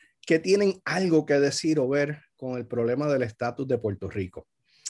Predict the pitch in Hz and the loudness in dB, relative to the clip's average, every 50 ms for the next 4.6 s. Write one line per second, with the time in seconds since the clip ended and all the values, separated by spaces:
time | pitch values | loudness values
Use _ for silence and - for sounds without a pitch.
0 | - - _ _ - 127 123 120 151 160 151 214 202 190 160 147 120 - 147 135 | -16 -16 _ _ 0 0 0 2 0 2 4 4 4 4 4 2 0 2 2 2
1 | 147 160 185 180 180 - 226 226 220 226 220 - - 160 135 - 135 135 135 135 | 2 2 2 0 0 0 -2 -2 0 -2 -2 -2 -2 -2 0 2 2 2 4 4
2 | 147 170 208 233 196 - 131 123 120 117 - - 123 135 151 160 165 165 160 160 | 2 2 2 0 -4 -4 -4 -6 -6 -6 -6 -4 -2 0 0 2 4 6 6 4
3 | 156 151 143 139 151 160 160 - 143 135 139 139 160 156 156 - 160 156 160 160 | 4 4 0 0 0 0 0 0 0 -2 -2 -4 -6 -6 -4 -4 -2 -2 0 0
4 | 156 160 156 175 196 - 190 143 156 - - | 2 0 0 0 -4 -8 -8 -10 -10 -12 -16